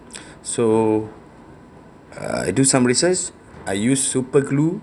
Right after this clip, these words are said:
You can buy any super glue from any shop, whatever, mall. Uh, okay, and you mix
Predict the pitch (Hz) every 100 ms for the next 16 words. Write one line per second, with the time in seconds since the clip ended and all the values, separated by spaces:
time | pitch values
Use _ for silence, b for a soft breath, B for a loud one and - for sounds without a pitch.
0 | - 101 98 95 95 123 85 95 107 -
1 | 92 98 92 104 104 82 78 87 90 90
2 | 90 87 87 87 87 104 113 117 110 -
3 | 76 92 90 101 - B B B - 57
4 | - - - - - - - - - B
5 | B B 95 107 - - 113 95 87 -
6 | - 113 113 113 98 101 90 117 180 -
7 | -